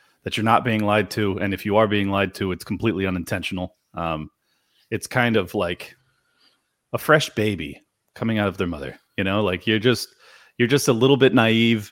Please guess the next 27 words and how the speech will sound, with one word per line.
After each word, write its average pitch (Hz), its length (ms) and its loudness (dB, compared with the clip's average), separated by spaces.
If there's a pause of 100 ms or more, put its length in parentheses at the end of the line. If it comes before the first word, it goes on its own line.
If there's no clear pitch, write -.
and 92 320 -2
God 104 220 2
bless, 104 400 -2
you 101 120 -2
know, 90 180 -4
in, 95 200 -2
in 95 140 -4
some 104 220 0
ways, 101 320 0 (400)
I, 87 340 0 (920)
I 113 120 -6
envy 110 360 2
those 110 240 2
people 120 300 0
that 110 140 2
can 101 140 -4
still 101 480 0 (360)
watch 113 300 4
the 113 100 2
news 104 380 2
and 92 120 -4
feel 104 180 0
like 98 140 0
they're 104 100 0
receiving 98 460 -2
the 92 80 -4
truth. - 440 0